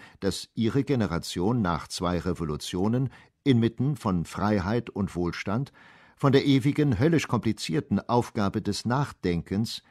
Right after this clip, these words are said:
nicht mehr durch einen leichten, flotten Schlachtentod oder Liebestod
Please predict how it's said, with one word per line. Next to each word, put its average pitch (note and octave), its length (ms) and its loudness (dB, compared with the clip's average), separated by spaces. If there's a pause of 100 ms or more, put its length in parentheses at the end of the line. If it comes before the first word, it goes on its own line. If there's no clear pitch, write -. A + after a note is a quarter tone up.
(140)
nicht A2+ 360 -2
mehr A#2 240 2
durch D3+ 240 -4
einen G#2 180 0
leichten, F#2 540 -2
flotten E2+ 420 -4
Schlachtentod F2+ 880 -6
oder F2+ 280 -2 (180)
Liebestod G2+ 920 -4